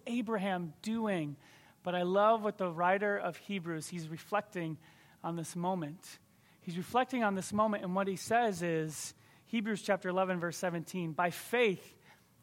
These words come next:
Abraham, when God tested him, offered Isaac as a sacrifice. He who had embraced the promises was about to sacrifice his one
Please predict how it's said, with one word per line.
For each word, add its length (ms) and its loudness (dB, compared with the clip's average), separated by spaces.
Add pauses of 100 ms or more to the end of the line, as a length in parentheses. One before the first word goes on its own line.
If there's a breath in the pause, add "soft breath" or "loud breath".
Abraham, 480 2
when 140 0
God 220 4
tested 340 -2
him, 140 -4
offered 300 -4
Isaac 400 -2
as 120 -2
a 60 -6
sacrifice. 840 -6 (760 soft breath)
He 340 4
who 200 4
had 100 4
embraced 540 0
the 60 -2
promises 600 0
was 160 -8
about 260 0
to 80 -6
sacrifice 720 0
his 160 -10
one 380 -2